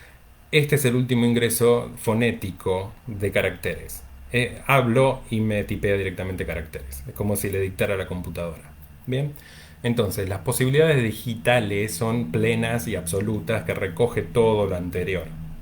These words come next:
Bien. El inconveniente es que estamos ingresando hoy por hoy a nivel fonético caracteres. No estamos escribiendo para después saber la fonética. <laughs> Se invirtió el orden. Bien. Bien, a ver, acá Flor me manda una pregunta.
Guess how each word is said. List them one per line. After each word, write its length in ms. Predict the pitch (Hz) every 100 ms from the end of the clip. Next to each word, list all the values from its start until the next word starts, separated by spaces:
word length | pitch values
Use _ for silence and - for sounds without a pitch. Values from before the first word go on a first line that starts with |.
| -
Bien. 320 | 98 110 123 131 - - - -
El 140 | 104
inconveniente 640 | 101 104 104 110 120 120 123
es 80 |
que 100 | -
estamos 340 | 95 123 113 107
ingresando 720 | 104 104 - 113 95 87 80 - -
hoy 180 | - 113
por 200 | 107 120
hoy 320 | 117 117 117 -
a 40 | 95
nivel 220 | 101 113
fonético 640 | - 117 120 - 98 98
caracteres. 600 | 92 85 82 87 76 - - - - - -
No 140 | 104
estamos 380 | 82 120 113 -
escribiendo 560 | 85 101 104 107 110 104
para 160 | 92
después 240 | 87 101 -
saber 200 | 95 98
la 140 | 98
fonética. 520 | - 92 82 - - - - -
<laughs> 300 | - - -
Se 140 | - 107
invirtió 560 | 104 104 101 120 110
el 100 | 98
orden. 300 | 87 78 71 - - - -
Bien. 240 | 135 160 165 - - - - - - - - - - - -
Bien, 240 | 107 90 80 - -
a 120 | 95
ver, 260 | 95 82 87
acá 440 | 107 110 110 107
Flor 280 | - 123 127
me 140 | 117
manda 240 | 110 117 120
una 160 | 98
pregunta. 500 | 95 95 90 85 73